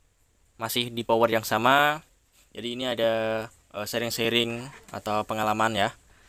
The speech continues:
Jadi di sini, eh, sebelumnya saya, eh, merakit relay atau ini speaker protector stereo ya. Jadi ini baru dan sudah dipasang.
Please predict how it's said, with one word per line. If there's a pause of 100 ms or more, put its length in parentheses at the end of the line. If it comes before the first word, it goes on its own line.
(380)
Jadi
di
sini, (140)
eh,
sebelumnya
saya,
eh,
merakit (1120)
relay
atau (1120)
ini
speaker
protector
stereo
ya. (160)
Jadi
ini
baru (320)
dan
sudah
dipasang.